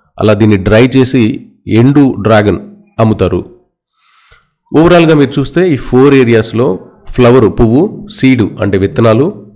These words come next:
పీలు అంటే తొక్కు, పల్ప్ అంటే గుజ్జు నుంచి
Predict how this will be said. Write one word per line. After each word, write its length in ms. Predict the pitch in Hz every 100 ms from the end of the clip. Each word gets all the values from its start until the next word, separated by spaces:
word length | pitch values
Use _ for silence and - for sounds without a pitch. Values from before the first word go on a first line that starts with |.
| -
పీలు 320 | 139 127 98
అంటే 160 | 98 98
తొక్కు, 560 | - 110 139 208 - - _ 127
పల్ప్ 260 | 139 120 - - - _
అంటే 140 | 123 151
గుజ్జు 360 | 139 113 104 -
నుంచి 540 | 123 160 147 107 117